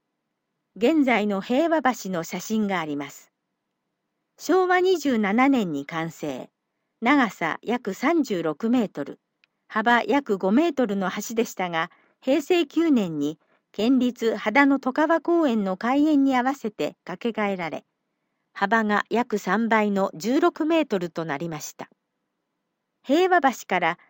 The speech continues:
水無川上流に向かう河川敷には、菜の花とオカメ桜が植えられていて、春になると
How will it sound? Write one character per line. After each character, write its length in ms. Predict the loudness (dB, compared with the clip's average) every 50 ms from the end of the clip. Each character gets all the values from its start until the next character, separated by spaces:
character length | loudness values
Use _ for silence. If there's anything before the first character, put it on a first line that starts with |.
| _ _
水 220 | -4 -4 -2 0 0
無 140 | 0 0 0
川 420 | 0 0 2 4 4 4 2 2
上 240 | 2 2 2 4 4
流 180 | 2 2 2
に 140 | 4 4 4
向 160 | 4 2 2
か 220 | 0 0 0 2 0
う 80 | -2
河 180 | -4 -6 -8 -4
川 240 | -2 2 2 2 2
敷 240 | 2 -2 -6 -6 -8
に 140 | -8 -4
は、 200 | -2 -2 -2 -2 -6 _ _ _ _ _ _ _
菜 160 | 2 4 4
の 100 | 4 4
花 320 | 2 0 0 0 -2 -2
と 300 | -2 -2 -2 -2 -2 -4 _
オ 100 | -6 -2
カ 140 | 0 2 4
メ 140 | 4 4 2
桜 380 | 0 -2 -2 -2 -2 -2 -2
が 160 | -2 -2 -2
植 140 | 0 0 0
え 40 | 2
ら 120 | 2 2
れ 120 | 2 0 0
て 160 | 0 0 -2
い 80 | -2 -4
て、 260 | -4 -4 -4 -4 -6 _ _ _ _ _ _ _
春 240 | -4 -2 0 2 2
に 120 | 2 0
な 140 | 0 0 -2
る 140 | -2 -4 -8
と 300 | _ -2 -2 -2 -2